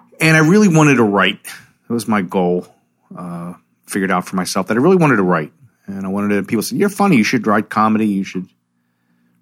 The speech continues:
really understand the craft of writing." And I had always written. And I also knew that screenwriting, T V writing, sitcom writing was a different animal. So I needed to educate myself. So I remember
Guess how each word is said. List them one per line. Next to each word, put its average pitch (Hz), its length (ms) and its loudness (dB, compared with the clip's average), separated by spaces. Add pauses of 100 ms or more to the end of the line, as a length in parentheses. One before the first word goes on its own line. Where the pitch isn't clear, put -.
really 110 540 2
understand 104 500 0
the 95 40 -4
craft 101 440 -2
of 92 120 -4
writing." 90 420 0
And 87 240 -6
I - 80 -6
had - 100 -4
always 247 320 2
written. - 500 -6 (1160)
And 135 420 2
I 113 100 2
also 120 340 2
knew 101 300 4
that 98 400 0
screenwriting, 101 960 -2
T 107 140 -2
V 98 120 -2
writing, 92 540 0 (300)
sitcom 104 380 -4
writing 92 280 0
was 90 180 -2
a 90 60 -8
different 92 260 -4
animal. 98 460 0 (580)
So - 140 -4
I - 20 2
needed 113 160 2
to 107 60 2
educate 90 400 -2
myself. - 400 -8
So 107 100 -4
I 101 40 0
remember 104 440 0